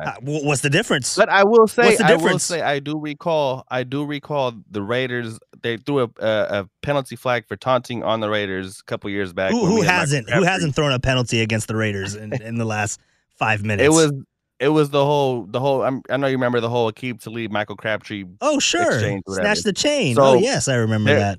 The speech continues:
Speaker 1: yeah, so there was, there was a play where
Speaker 2: Didn't they ride Bart,
Speaker 1: Crabtree had
Speaker 2: Bart
Speaker 1: caught
Speaker 2: together
Speaker 1: the, he had
Speaker 2: afterward,
Speaker 1: caught
Speaker 2: too?
Speaker 1: He what?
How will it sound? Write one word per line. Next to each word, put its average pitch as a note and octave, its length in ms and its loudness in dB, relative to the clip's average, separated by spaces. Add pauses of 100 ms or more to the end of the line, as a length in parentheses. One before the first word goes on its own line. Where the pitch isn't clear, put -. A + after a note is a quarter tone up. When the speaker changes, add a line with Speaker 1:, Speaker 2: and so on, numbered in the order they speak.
Speaker 1:
yeah, A#2+ 240 0
so C3+ 180 0
there D3 240 4
was, D3+ 240 2
there C3+ 140 4
was C3 160 2
a A#2 40 -2
play D3+ 360 0
where B2 220 -2
Speaker 2:
Didn't A#2 100 4
they A3+ 80 4
ride A3 260 0
Bart, C#3+ 40 2
Speaker 1:
Crabtree C#3+ 360 4
had A#2+ 260 -2
Speaker 2:
Bart D3 180 0
Speaker 1:
caught C#3 80 2
Speaker 2:
together G3 180 2
Speaker 1:
the, G#3 60 2
he G3+ 40 0
had G3+ 40 0
Speaker 2:
afterward, G#3 340 0
Speaker 1:
caught C#3+ 160 0
Speaker 2:
too? A3+ 100 -10 (1400)
Speaker 1:
He B2 160 -2
what? C#3 220 0